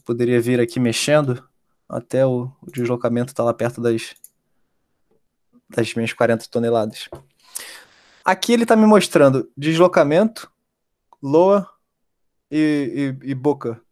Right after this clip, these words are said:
boca máxima do barco. Eu posso,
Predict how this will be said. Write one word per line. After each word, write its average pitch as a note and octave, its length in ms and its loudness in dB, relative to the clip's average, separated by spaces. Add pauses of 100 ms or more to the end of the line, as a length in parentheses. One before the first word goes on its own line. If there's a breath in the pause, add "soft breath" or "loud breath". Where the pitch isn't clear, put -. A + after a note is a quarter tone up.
boca C3 300 -4
máxima A#2+ 340 -2
do A2+ 80 -8
barco. - 400 -4 (1800 soft breath)
Eu D#3 80 2
posso, F#3 580 0